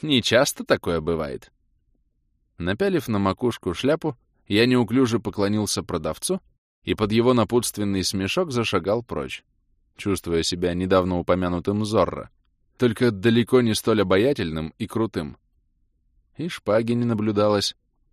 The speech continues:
равно как и верного коня. Зато искали меня в Вальдире почище, чем Зорро, все подряд, от одиночек до целых кланов. Осталось придумать свой личный знак и оставлять его где ни попадя.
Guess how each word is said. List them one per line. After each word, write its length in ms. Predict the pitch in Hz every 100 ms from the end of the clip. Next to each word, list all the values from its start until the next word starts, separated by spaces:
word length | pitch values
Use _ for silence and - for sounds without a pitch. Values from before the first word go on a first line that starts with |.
| _
равно 380 | 92 87 85 85
как 220 | 92 -
и 80 | 87
верного 460 | 85 82 85 85
коня. 400 | 82 92 85 71 - _ _ _ _ _ _ _ _ _ _
Зато 480 | 87 87 107 120 120
искали 400 | 107 - 190 165
меня 260 | 95 82 78
в 80 |
Вальдире 500 | 78 92 90 82 71 - _
почище, 560 | 147 156 190 175 - 156
чем 260 | - 156
Зорро, 440 | 117 85 69 64 - _ _
все 300 | - - 113
подряд, 500 | - 117 98 73 - _ _
от 180 | - 107
одиночек 560 | 110 98 98 113 98 78
до 140 | 87
целых 420 | - 98 92 85
кланов. 500 | - 117 90 67 - _ _ _ _ _ _ _ _ _
Осталось 560 | - 92 - 175 165 -
придумать 500 | - 131 135 160 123
свой 280 | - 120 131
личный 460 | 117 107 - 92
знак 400 | 85 107 180 - _ _
и 80 | 143
оставлять 600 | 147 - 104 92 143 -
его 160 | 147
где 200 | 110 85
ни 120 | 87 90
попадя. 440 | 80 78 69 69